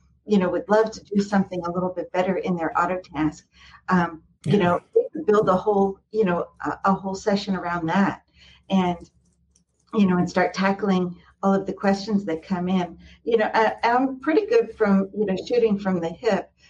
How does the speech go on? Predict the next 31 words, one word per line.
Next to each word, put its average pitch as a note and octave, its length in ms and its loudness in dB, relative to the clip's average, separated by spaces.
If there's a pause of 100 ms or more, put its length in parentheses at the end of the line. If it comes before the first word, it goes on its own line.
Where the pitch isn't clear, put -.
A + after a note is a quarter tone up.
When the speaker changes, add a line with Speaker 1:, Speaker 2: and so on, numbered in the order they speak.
(120)
Speaker 1:
So F#3+ 440 2
even A#3+ 280 0
if G#3+ 100 4
Speaker 2:
Yeah. - 140 -6
Speaker 1:
we G3 160 2
did - 100 -6 (160)
something F3+ 220 -4
live F#3+ 380 2
and F3 100 2
they E3+ 100 2
were E3 240 -4
asking F#3 540 0 (300)
questions F#3+ 640 -2
like, F3 200 -2
"Well, F#3 300 0
where F#3+ 160 2
do A3 120 2
I A3 80 4
go A3 180 4
to G#3+ 100 -2
do G#3 180 -2
this?" G3 300 0
or D3+ 100 0
"How F3 220 -4
do F3+ 80 -6
I F3+ 60 -2
set - 280 -6
that F3 220 0
up?" D#3 180 -2 (400)
You F3+ 140 -4
know, D#3 240 0